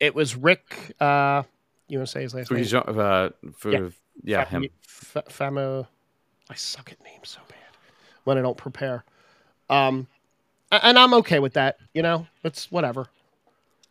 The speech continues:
Speaker 1: Uh, ba, ba, ba, ba, ba. Uh, Ian McGregor really wants to do Obi-Wan season two, but Lucasfilm isn't sure yet.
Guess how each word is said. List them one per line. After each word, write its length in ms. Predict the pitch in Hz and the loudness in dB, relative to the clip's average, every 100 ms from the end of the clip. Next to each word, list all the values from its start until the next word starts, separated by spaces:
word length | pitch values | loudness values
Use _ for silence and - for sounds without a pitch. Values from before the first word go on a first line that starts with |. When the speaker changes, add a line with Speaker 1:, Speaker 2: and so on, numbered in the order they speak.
| - _ - _ _ _ _ 160 | -20 _ -20 _ _ _ _ 2
Speaker 1:
Uh, 560 | 165 160 160 160 160 | 4 4 4 4 2
ba, 180 | 160 214 | 0 -4
ba, 80 | 214 | -4
ba, 160 | 208 208 | -6 -8
ba, 120 | 196 | -6
ba. 680 | 233 220 220 214 208 208 - _ _ _ _ _ _ - _ | -2 0 2 0 0 -2 -6 _ _ _ _ _ _ -20 _
Uh, 300 | 180 180 175 196 | 4 6 4 4
Ian 200 | 190 196 | 2 2
McGregor 460 | 170 190 190 190 | 2 2 4 2
really 260 | 170 190 190 | 2 2 2
wants 200 | 190 175 | 0 -2
to 60 | 175 | -4
do 200 | 185 180 | -2 -2
Obi-Wan 420 | 175 180 175 175 | -2 -2 -2 -4
season 320 | - 160 160 | -8 -8 -10
two, 400 | - 240 233 226 | -4 -2 -2 -2
but 140 | 190 | -4
Lucasfilm 540 | 170 175 180 - 180 165 | -2 -4 -6 -6 -4 -4
isn't 180 | 139 147 | -8 -10
sure 280 | - 185 185 | -8 -6 -4
yet. 260 | 185 180 | -4 -6